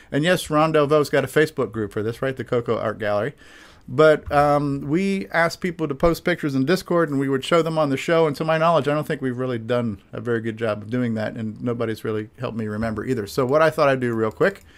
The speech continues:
is just open up the, um, Coco Discord server. We've got a channel called Coco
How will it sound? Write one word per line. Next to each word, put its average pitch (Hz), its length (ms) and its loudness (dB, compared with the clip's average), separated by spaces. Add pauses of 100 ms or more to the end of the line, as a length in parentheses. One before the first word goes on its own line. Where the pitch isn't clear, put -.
(440)
is 127 160 2
just 135 340 2
open 175 300 2
up 165 240 2
the, 123 480 0
um, 107 340 -2 (220)
Coco 160 280 4
Discord 135 500 0
server. 120 300 0
We've 123 140 -2
got 135 160 0
a - 20 -12
channel 131 300 -2
called 120 280 -2
Coco 139 460 -2